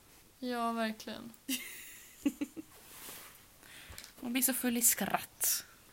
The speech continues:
Speaker 1: Ja, därför är det så härligt när man kommer jobba med barn också. För de säger ju så otroligt roliga saker.
Speaker 2: Ja, alltså man blir typ så här inspired. Man blir typ så här... jag önskar att jag hade en
Speaker 1: Ja,
Speaker 2: sån
Speaker 1: men och det
Speaker 2: livlig fantasi.
Speaker 1: Ja, och det är så extremt, liksom,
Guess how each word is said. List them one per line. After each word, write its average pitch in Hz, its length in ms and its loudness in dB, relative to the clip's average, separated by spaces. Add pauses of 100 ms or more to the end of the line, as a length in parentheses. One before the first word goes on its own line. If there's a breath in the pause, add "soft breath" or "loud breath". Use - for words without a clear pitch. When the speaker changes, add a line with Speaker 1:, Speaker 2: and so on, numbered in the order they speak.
Speaker 1:
Ja, 214 360 8
därför 220 280 2
är 226 40 2
det 214 60 0
så 196 80 0
härligt 185 400 2
när 190 100 -2
man 185 540 -4
kommer 196 220 0
jobba 196 300 0
med 202 160 -2
barn 196 300 -2
också. - 300 -6
För - 120 -8
de 202 160 -4
säger 233 340 0
ju 202 80 -4
så - 140 -6
otroligt 214 600 -4
roliga 208 300 -2
saker. 214 420 -2
Speaker 2:
Ja, 311 420 8
alltså 226 240 4
man 233 200 6
blir 233 100 2
typ 240 140 2
så 202 100 4
här 196 200 6
inspired. 226 920 6
Man 220 140 2
blir 226 120 2
typ 208 100 0
så 208 100 0
här... 202 220 2 (240)
jag 226 60 2
önskar 240 220 4
att - 60 2
jag 269 60 8
hade 240 100 8
en 202 100 4
Speaker 1:
Ja, 247 80 10
Speaker 2:
sån 330 80 12
Speaker 1:
men 294 80 12
och 208 60 10
det 208 60 6
Speaker 2:
livlig 214 200 6
fantasi. 196 460 0 (760 loud breath)
Speaker 1:
Ja, - 120 2
och 247 80 6
det 247 80 6
är 233 40 6
så 233 140 4 (1000 loud breath)
extremt, 247 640 2
liksom, 214 280 -2